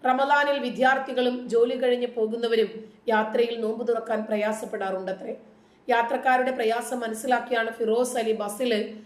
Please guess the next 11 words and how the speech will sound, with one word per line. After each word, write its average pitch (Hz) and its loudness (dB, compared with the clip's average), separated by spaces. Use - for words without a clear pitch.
ഇഫ്താർ 277 2
കിറ്റ് 254 -6
നൽകാൻ 214 0
തുടങ്ങിയത്. 220 -4
ജീവനക്കാരും 254 2
അതിന് 220 -4
പിന്തുണ 240 -2
നൽകിയതോടുകൂടി 214 -2
കാര്യം 226 0
വലിയ 208 -4
വിജയകരമായി. 208 -4